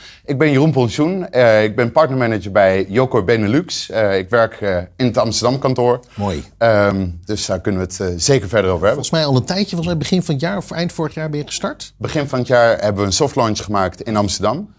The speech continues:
Speaker 2: Ja.
Speaker 1: We bestaan al vier jaar, maar,
Speaker 2: Zo.
Speaker 1: eh, sinds, eh, begin dit jaar in Amsterdam.
Speaker 2: Ja. Je bent gefinancierd door Sequoia, een ongelofelijke tranche binnengehaald afgelopen jaar. Jullie staan bekend volgens mij in de markt als een snelgroeiend Zwitsers fintechbedrijf.
Speaker 1: Absoluut.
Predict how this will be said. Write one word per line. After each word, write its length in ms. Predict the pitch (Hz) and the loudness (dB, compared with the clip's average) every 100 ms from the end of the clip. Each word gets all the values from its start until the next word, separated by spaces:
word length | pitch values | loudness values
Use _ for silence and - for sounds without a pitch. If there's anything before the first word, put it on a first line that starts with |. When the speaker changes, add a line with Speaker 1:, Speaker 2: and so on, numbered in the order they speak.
| - 107 | -16 -12
Speaker 2:
Ja. 140 | 92 | -8
Speaker 1:
We 100 | 101 | -6
bestaan 340 | 95 95 127 110 | -4 0 2 2
al 120 | 95 | -2
vier 240 | 98 107 | 0 2
jaar, 260 | 95 110 170 147 | 4 2 0 -2
maar, 260 | 113 107 104 - | 0 2 2 0
Speaker 2:
Zo. 60 | 101 | -4
Speaker 1:
eh, 200 | 92 90 87 | -2 -2 -4
sinds, 460 | - 107 95 - | -4 -4 -4 -4
eh, 160 | 95 87 | -4 -4
begin 280 | 87 - 113 | -6 -6 -4
dit 120 | 110 | -4
jaar 160 | 101 95 | -2 -4
in 60 | |
Amsterdam. 360 | 90 80 - 73 | -4 -8 -12 -14
Speaker 2:
Ja. 180 | 73 - - - - - | -14 -16 -20 -20 -20 -12
Je 60 | 110 | -4
bent 140 | 120 | -2
gefinancierd 600 | - - 120 - 156 190 | 0 0 2 2 -2 -4
door 100 | 127 | -4
Sequoia, 480 | - 101 147 147 165 | -6 -4 -2 0 -2
een 60 | 202 123 | -2 -4
ongelofelijke 720 | 117 - 135 151 139 113 104 | -6 -2 0 0 -2 -6 -6
tranche 320 | - 139 104 | -6 -4 -2
binnengehaald 380 | 113 131 - 131 | -2 -4 -6 -8
afgelopen 360 | 123 135 127 127 | -6 -4 -4 -4
jaar. 280 | 123 151 156 - - | -6 -6 -10 -20 -14
Jullie 160 | - 101 | -6 -2
staan 320 | 120 113 95 | 0 0 -4
bekend 240 | - 147 135 | -4 -2 -2
volgens 140 | 117 107 | -4 -4
mij 120 | 101 | -2
in 60 | |
de 60 | 98 | 0
markt 220 | 110 110 | -2 -2
als 140 | 98 92 | -2 -4
een 60 | |
snelgroeiend 640 | 90 143 143 - - 92 - | -4 -2 -4 -2 -2 -2 -2
Zwitsers 420 | - 135 - - | -6 -6 -6 -4
fintechbedrijf. 760 | 139 139 143 139 135 165 220 - | -4 -2 -4 -4 -4 -6 -6 -8
Speaker 1:
Absoluut. 460 | - - 120 190 | -10 -8 -8 -8